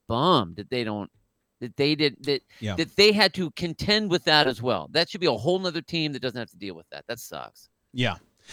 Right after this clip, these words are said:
Speaker 2: And hopefully as this grows, because listen, it's year two of this semifinal, no media department thing. It's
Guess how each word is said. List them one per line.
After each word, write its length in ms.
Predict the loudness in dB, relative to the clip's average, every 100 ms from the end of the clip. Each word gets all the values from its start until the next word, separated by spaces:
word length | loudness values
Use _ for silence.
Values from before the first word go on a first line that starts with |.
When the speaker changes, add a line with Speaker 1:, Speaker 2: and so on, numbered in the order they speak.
| -10 6
Speaker 2:
And 500 | 8 10 10 6 2 _ _ _ -8 8
hopefully 760 | 8 8 4 4 6 6 4 2
as 360 | 2 2 0
this 400 | 0 2 4 2
grows, 640 | -2 -4 -2 0 0 -2 -2
because 460 | -4 -2 -2 -2
listen, 480 | -2 -2 -2 -6 -10 _ _ _ _
it's 260 | -8 -6 0
year 280 | 4 4
two 400 | 4 2 4 6
of 120 | 6 4
this 160 | 4
semifinal, 800 | 2 2 2 2 2 4 4 2
no 180 | 2 0
media 400 | 0 2 2 2
department 600 | 0 -2 0 0 0 -4
thing. 560 | -6 -2 2 2 2 -2 -6
It's 280 | -4 -4